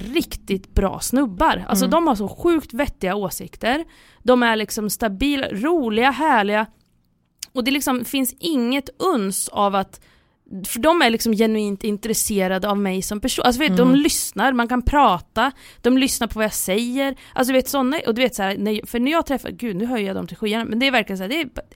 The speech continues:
Speaker 1: ett, alltså, på riktigt typ de bästa killarna jag har träffat. Alltså
Speaker 2: Mm.
Speaker 1: så här, skitbra personer verkligen. Och det var liksom första gången så här, fan det här är ju liksom
Speaker 2: Men hur, hur
Speaker 1: vad
Speaker 2: sjukt
Speaker 1: härligt, men då är det också så här, hur sjukt att det här ska hända. Jag är
Speaker 2: Men
Speaker 1: nästan trettiotvå år
Speaker 2: verkligen.
Speaker 1: gammal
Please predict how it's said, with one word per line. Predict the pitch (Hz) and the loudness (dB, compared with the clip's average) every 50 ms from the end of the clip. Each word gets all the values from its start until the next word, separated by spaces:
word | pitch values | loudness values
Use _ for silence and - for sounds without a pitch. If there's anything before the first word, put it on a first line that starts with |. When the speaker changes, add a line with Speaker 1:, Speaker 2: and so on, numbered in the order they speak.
| - | -2
Speaker 1:
ett, | 330 - - - | -2 -2 -4 -4
alltså, | - 269 - - - - | -6 -6 -6 -8 -6 -2
på | - - | 0 2
riktigt | 392 - - - - - - 285 240 240 - - - - - - - - _ _ _ _ _ | 2 0 -2 -4 -6 -4 -4 -2 -2 -4 -8 -14 -20 -20 -20 -20 -20 -20 _ _ _ _ _
typ | - 277 269 233 - | 0 0 0 0 0
de | 202 226 233 226 202 | 0 0 0 0 0
bästa | 196 - 196 - - - - - 190 | 0 -2 -2 -2 -4 -6 -8 -8 -8
killarna | - 233 - 180 180 185 185 | -6 -6 -6 -6 -8 -8 -8
jag | 87 | -10
har | - - | -10 -10
träffat. | 196 254 - - - 349 - - | -10 -10 -10 -6 -6 -4 -2 2
Alltså | - | 2
Speaker 2:
Mm. | 196 208 | 4 4
Speaker 1:
så | 226 | 2
här, | 208 - | 0 -4
skitbra | - - - 392 359 269 220 - - 190 180 214 208 190 | -8 -4 -2 -2 0 0 -2 -6 -6 -4 -2 0 0 0
personer | 190 - 214 202 - 381 415 339 233 202 185 | 0 -2 -6 -6 -4 -4 -4 -4 -4 -4 -4
verkligen. | 180 170 - - - - - 202 185 - - - | -4 -6 -6 -8 -10 -10 -10 -10 -12 -14 -18 -20
Och | _ _ - - | _ _ -6 -4
det | 285 | -2
var | 277 349 | -2 -2
liksom | 311 - - 208 202 | -2 -2 -4 -6 -6
första | - 247 202 - - | -6 -6 -6 -6 -4
gången | 214 285 277 202 | -4 -4 -4 -4
så | 214 | -6
här, | - - - | -8 -10 -10
fan | - - 466 403 233 196 | -6 -2 -2 0 0 -2
det | 190 | -2
här | 180 202 294 370 392 | -2 -2 -2 0 -2
är | |
ju | 339 254 | -2 -4
liksom | 214 185 - - 220 196 196 202 196 _ _ _ _ _ _ | -4 -6 -6 -6 -4 -4 -4 -6 -10 _ _ _ _ _ _
Speaker 2:
Men | - 269 320 | 2 4 6
hur, | 330 349 - | 6 6 4
hur | - 294 359 | 4 4 4
Speaker 1:
vad | 302 | 6
Speaker 2:
sjukt | 320 349 330 | 6 6 6
Speaker 1:
härligt, | 370 330 220 190 294 359 - - | 6 6 6 6 4 2 2 2
men | 262 285 | 2 6
då | 247 285 | 6 6
är | |
det | 359 | 6
också | 370 - 277 | 4 2 2
så | 240 240 | 2 2
här, | 185 - - - | 2 2 0 0
hur | 302 359 427 427 | 4 4 4 4
sjukt | - - 220 208 214 277 - - - - _ _ _ | 4 4 4 4 4 2 -2 -8 -14 -20 _ _ _
att | - 285 285 | 2 4 4
det | - 247 | 6 6
här | 233 208 214 | 6 6 4
ska | 208 - 247 | 2 2 0
hända. | 240 240 214 185 180 180 208 - | 2 2 2 2 0 0 0 2
Jag | 240 277 | 2 2
är | 269 285 | 4 4
Speaker 2:
Men | 285 330 | 4 2
Speaker 1:
nästan | 294 247 - - 330 349 | 2 0 0 0 -2 -2
trettiotvå | - - - 320 311 302 - - - 294 285 - 226 202 196 214 | -2 -4 -4 -4 -4 -4 -4 -4 -4 -4 -4 -2 -2 0 2 2
år | 220 | 4
Speaker 2:
verkligen. | 370 359 208 208 202 | 6 6 6 6 6
Speaker 1:
gammal | 233 220 190 185 359 302 180 202 - - | 6 4 4 4 4 4 4 4 2 -2